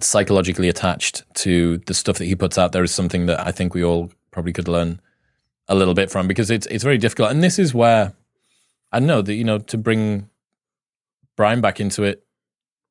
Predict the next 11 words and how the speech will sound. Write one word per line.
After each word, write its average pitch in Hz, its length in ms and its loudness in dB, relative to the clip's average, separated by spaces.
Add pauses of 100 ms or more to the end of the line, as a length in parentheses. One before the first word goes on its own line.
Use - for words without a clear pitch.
(680)
it, 131 220 -2
it 127 160 0
must 139 320 2
be 139 100 2
difficult 113 580 0
to - 160 -4
have 101 500 -2 (1200)
your 110 240 2
entire 110 880 2 (260)
public 107 400 0
persona 98 760 0